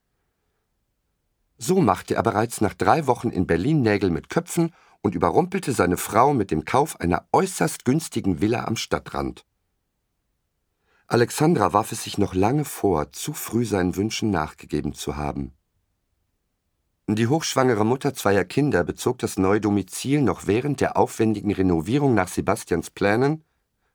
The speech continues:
und wurde wie auf Knopfdruck unglücklich.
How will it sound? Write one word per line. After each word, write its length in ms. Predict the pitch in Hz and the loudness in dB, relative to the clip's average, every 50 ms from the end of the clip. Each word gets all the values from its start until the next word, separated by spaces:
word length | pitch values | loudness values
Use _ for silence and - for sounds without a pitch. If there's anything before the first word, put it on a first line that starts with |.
| _ _ _ | _ _ _
und 240 | - 101 92 - - | -2 -2 -2 -2 0
wurde 420 | 113 139 156 147 147 131 104 92 110 | 2 2 2 2 0 -2 -2 -4 -8
wie 220 | 143 160 - - _ - | -8 -8 -8 -6 _ 0
auf 240 | 110 123 - - | 0 0 0 -4
Knopfdruck 580 | - - 90 92 92 - - - 107 110 - - - | -6 -2 -2 -2 -2 -4 -8 -4 -4 -4 -4 -4 -6
unglücklich. 680 | - 82 76 60 69 67 - 65 62 - - - _ | -6 -4 -4 -4 -6 -8 -8 -10 -12 -12 -14 -20 _